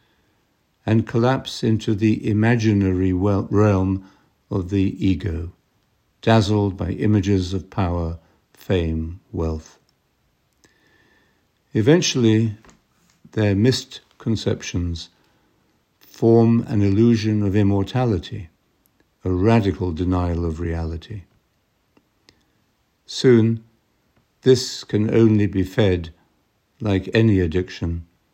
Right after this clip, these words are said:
by destroying other lives, laying cities waste, transporting children. Old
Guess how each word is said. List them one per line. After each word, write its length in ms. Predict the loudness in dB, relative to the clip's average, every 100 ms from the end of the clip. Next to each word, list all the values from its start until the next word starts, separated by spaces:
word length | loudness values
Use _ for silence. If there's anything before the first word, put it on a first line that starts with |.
| _ _ _ _ _ -6
by 120 | -4
destroying 720 | -4 -6 -2 2 2 2 -2 -2
other 200 | 0 0
lives, 640 | -2 -4 -8 -12 -18 -20 _ _ _ _ _ _ -4
laying 400 | -2 0 0 -2
cities 500 | -2 0 0 -4 -4
waste, 540 | -2 -2 -6 -14 -20 _ _ _ _ _ _ _ _ _
transporting 800 | -6 -4 -4 -2 -2 0 -4 -6
children. 560 | -6 -6 -4 -8 -12 -16 _ _ _ _ _ _ _ _ _ _ _ _ _ _ _ _ _ _ _ _ _ _ _ _ _ _ _ _ _ _ _ _ _ _ _ _ _ _ _ _ _ 4
Old 460 | 6 6 2 -4